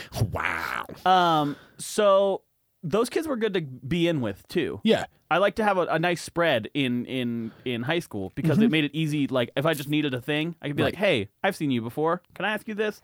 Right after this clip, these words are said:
Speaker 2: And they're like, "Yeah, sure." Instead of being like, "Ah, we're a clique."
Speaker 1: Right.
Speaker 2: Eh,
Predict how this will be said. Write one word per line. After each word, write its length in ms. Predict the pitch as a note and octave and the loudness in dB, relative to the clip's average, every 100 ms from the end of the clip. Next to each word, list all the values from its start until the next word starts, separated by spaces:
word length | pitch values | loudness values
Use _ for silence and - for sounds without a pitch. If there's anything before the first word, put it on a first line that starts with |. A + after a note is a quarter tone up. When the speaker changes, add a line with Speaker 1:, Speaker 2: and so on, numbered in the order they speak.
| - - - | -20 -20 -10
Speaker 2:
And 60 | |
they're 60 | F3+ | -6
like, 160 | F3 G3+ | -4 0
"Yeah, 200 | A3 E3 | 0 2
sure." 220 | G#3+ E3 | 0 0
Instead 240 | C3+ D3+ | 0 -2
of 40 | C3+ | -2
being 160 | C3 | 0
like, 160 | A2 F2+ | -2 -2
"Ah, 300 | E3 E3+ C3 | 0 2 2
we're 140 | B2 B2+ | 2 0
a 60 | |
clique." 260 | A#2 C#3 - _ _ - - - | 0 -2 -4 _ _ -20 -18 -4
Speaker 1:
Right. 180 | B2+ | -2
Speaker 2:
Eh, 80 | G2 | -2